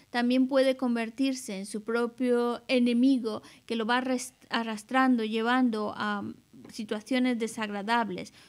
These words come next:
porque es uno mismo el que crea las acciones incorrectas y uno mismo que va a experimentar las consecuencias de estas.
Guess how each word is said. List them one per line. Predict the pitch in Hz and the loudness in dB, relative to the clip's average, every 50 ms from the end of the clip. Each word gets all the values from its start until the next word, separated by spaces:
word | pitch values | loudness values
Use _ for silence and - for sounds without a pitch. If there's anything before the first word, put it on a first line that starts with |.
| - _ _ | -20 _ _
porque | - 254 240 247 - 233 | -6 -4 -4 -2 -2 -2
es | 233 240 - 285 | -2 0 2 2
uno | 277 277 269 | 2 4 4
mismo | 262 262 262 262 254 277 | 4 4 4 4 4 2
el | 285 269 | 2 0
que | - 254 240 247 | -2 -4 -4 -2
crea | - 262 285 302 311 294 277 233 202 - - - - _ _ | 0 2 2 2 2 2 2 0 -2 -4 -10 -20 -20 _ _
las | 226 220 214 - | -8 -6 -6 -6
acciones | 208 214 - - 220 220 208 208 - | -10 -8 -6 -6 -4 -4 -6 -4 -4
incorrectas | 247 233 233 262 262 254 269 262 254 262 294 294 285 262 | -4 -4 -2 -2 -2 -2 -2 -4 -2 -2 -4 -2 -2 0
y | 247 | 0
uno | 233 233 240 | 0 0 0
mismo | 240 240 233 220 220 247 262 | 0 0 0 0 0 -2 -2
que | - 320 | -2 -2
va | 262 240 | -2 -2
a | |
experimentar | 226 - - - 247 240 233 220 202 - 196 190 | -2 -2 -4 -2 0 0 0 0 -2 -4 -4 -4
las | 220 247 254 | -4 -4 -4
consecuencias | - 247 226 214 185 - 185 185 - 202 185 | -4 -4 -4 -4 -4 -4 -6 -6 -6 -8 -10
de | - 147 | -10 -10
estas. | 180 - - - | -12 -12 -16 -14